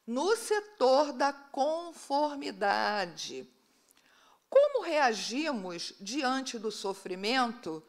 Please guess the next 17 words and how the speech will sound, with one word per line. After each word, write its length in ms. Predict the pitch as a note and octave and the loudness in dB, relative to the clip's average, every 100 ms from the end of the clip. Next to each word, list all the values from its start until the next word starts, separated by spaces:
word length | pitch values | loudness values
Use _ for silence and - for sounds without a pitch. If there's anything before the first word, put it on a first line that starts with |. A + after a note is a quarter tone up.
| _ _ _ | _ _ _
e 120 | G4 | -2
diante 480 | D#4+ D#4+ C4 B3 A#3+ | 0 2 2 2 -4
do 160 | G#3 G3 | -4 -2
mal? 360 | D3 A2+ - _ _ _ _ _ _ _ _ _ _ _ | -4 -6 -12 _ _ _ _ _ _ _ _ _ _ _
Se 160 | - F#3+ | -4 -2
aceitamos 1000 | F#3 F#3+ G#3 - A#3+ D#4 D#4+ A#3+ F#3+ F#3 - | -2 -4 -4 0 2 2 0 -2 -2 -6 -6
penúria, 920 | - G#3+ F3+ F3+ C4 C4 G#3+ F3+ E3 | -4 -2 -2 -2 2 2 2 0 0
detestando 1000 | D#3 E3+ G#3 G#3 G3 - - A#3+ C#4+ E4+ B3 | -4 2 2 2 0 -2 0 4 4 4 -2
o 20 | |
trabalho, 800 | F#3 E3+ F3+ F#3+ D4+ C#4 F3 - - _ _ _ _ _ | -2 -4 4 6 6 2 -4 -8 -18 _ _ _ _ _
nossa 440 | F#3+ G3 F#3 - | -2 0 0 -4
pobreza 720 | E3 E3+ E3+ F#3 D4+ E4+ G#3+ G3 | -6 -8 -2 0 2 0 0 -4
resulta 760 | A3+ C4 B3 A#3+ C#4+ D#4 D#4 | 2 0 0 -4 -4 -4 -6
de 160 | A#3+ A3+ - _ | -6 -10 -16 _
compulsório 1080 | - D#4 F4+ B4 - G#4+ - - G3+ G#3+ D4+ | -2 4 4 4 2 0 0 6 8 8 4
merecimento. 920 | G4 G#4 G#4 G#4 A#4+ G4 G3+ G3+ - E3+ _ _ _ _ _ _ _ _ _ _ _ | -2 -4 -4 -6 -6 -2 -4 -4 -16 -20 _ _ _ _ _ _ _ _ _ _ _
Civilização 1500 | - - G4 G4+ F4 C4+ A3+ F#3 E3+ - B3 D#4 C4+ D#3 | -10 4 6 6 4 0 2 0 0 -2 2 4 2 -2